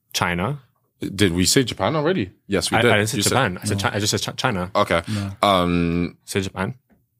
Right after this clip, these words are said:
Speaker 2: yeah, yeah, I said Japan.
Speaker 1: Uh, so you?
Speaker 2: What?
Speaker 1: I said China.
Speaker 2: I said Japan.
Speaker 1: Oh, um, New Zealand.
Speaker 2: That was good. I have nothing at France.
Speaker 1: India.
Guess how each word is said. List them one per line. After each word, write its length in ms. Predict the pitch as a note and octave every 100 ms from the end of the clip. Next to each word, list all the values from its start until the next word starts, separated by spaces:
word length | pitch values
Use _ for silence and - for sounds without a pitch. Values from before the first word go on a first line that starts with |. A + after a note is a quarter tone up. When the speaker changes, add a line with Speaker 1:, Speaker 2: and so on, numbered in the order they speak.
| - -
Speaker 2:
yeah, 360 | G#2+ G#2+ E2+
yeah, 140 | F2+ D#2+
I 20 |
said 140 | E2 D#2
Japan. 340 | D#2+ F2+ E3+ - -
Speaker 1:
Uh, 520 | A2 F2+ E2+ E2 E2+ -
so 340 | - F2 F2+ - -
you? 260 | G2 C3+ - _ _ _ _ -
Speaker 2:
What? 200 | G2+ C3 - G#2+
Speaker 1:
I 60 |
said 160 | G2 F2+
China. 400 | G#2+ G2+ F2+ B2+ - B2+ _ -
Speaker 2:
I 80 | E2+
said 160 | F#2+ E2
Japan. 380 | - F2+ C#3+ _ _ _ -
Speaker 1:
Oh, 260 | A#2 F2 - -
um, 560 | F#2+ F2+ F2 F2+ F#2 A#2+
New 160 | G#2+
Zealand. 340 | G2 F#2+ F2 E2+ - - - - _ -
Speaker 2:
That 160 | F#2
was 120 | E2+
good. 220 | - E2+ - _ _ _ -
I 380 | F2 E2+ E2 E2
have 320 | F2 F2 F2
nothing 380 | F#2+ G2+ G2+ G2+
at 100 | G2
France. 340 | - G2+ - - _ _ _ _ _ -
Speaker 1:
India. 500 | C#3 A#2 A2 G#2 A2+